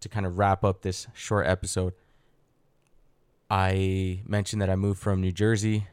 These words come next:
to Arizona. Part of the reason why I wanted to move to Arizona is because I wanted to connect, to be closer to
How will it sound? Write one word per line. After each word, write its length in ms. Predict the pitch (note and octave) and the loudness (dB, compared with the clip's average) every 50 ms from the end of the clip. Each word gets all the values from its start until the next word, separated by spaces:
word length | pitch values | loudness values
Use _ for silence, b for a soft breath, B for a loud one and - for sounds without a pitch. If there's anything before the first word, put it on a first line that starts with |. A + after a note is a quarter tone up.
| - | -10
to 160 | - - - - | -10 -8 -2 0
Arizona. 640 | G2+ F#2+ F#2+ F#2 G2 F#2 F#2 F#2 F2+ F2 F2 F2+ - _ _ _ _ _ _ _ - | 2 2 2 2 2 0 0 0 -2 -4 -6 -8 -12 _ _ _ _ _ _ _ -8
Part 200 | - - A2 A#2+ | -2 0 0 2
of 60 | A#2+ | 2
the 80 | A2+ G#2+ | 2 2
reason 240 | G#2+ G#2 G2 G2+ | 2 2 2 2
why 100 | G2 F#2+ | 4 4
I 40 | F#2 | 4
wanted 240 | F#2+ F#2+ F#2+ F#2 F#2 | 4 4 2 2 2
to 60 | F#2 | 2
move 220 | F#2 F#2+ G2 F#2 - | 2 2 0 0 -2
to 160 | - - - | -4 -4 0
Arizona 500 | F#2+ F#2+ F#2+ F2 F#2+ F#2 F#2 F#2+ G2 G#2 | 0 0 0 0 0 0 0 2 2 0
is 100 | G2 F2 | 0 -2
because 260 | - F#2 F2+ - F#2 | -6 -10 -8 -4 -2
I 60 | F#2 | -2
wanted 280 | F#2 F#2+ F#2+ G2 G2 F#2 | 0 2 2 0 0 0
to 180 | F#2+ F#2+ F#2 F#2 b b b b b b b b | 0 -2 -2 -4 b b b b b b b b
connect, 380 | - G#2 G2+ G#2+ - - - - | -6 -4 -2 -2 -2 -4 -6 -6
to 100 | - G2+ | -4 -2
be 120 | G2 G#2 | -2 -2
closer 380 | - - A#2 A2 G#2+ - - G2+ | -2 0 0 0 0 0 -2 -4
to 520 | F#2+ - - G#2+ G2 F#2+ F#2 F#2 F2+ F2+ | -4 -4 -4 -2 0 0 0 0 -2 -4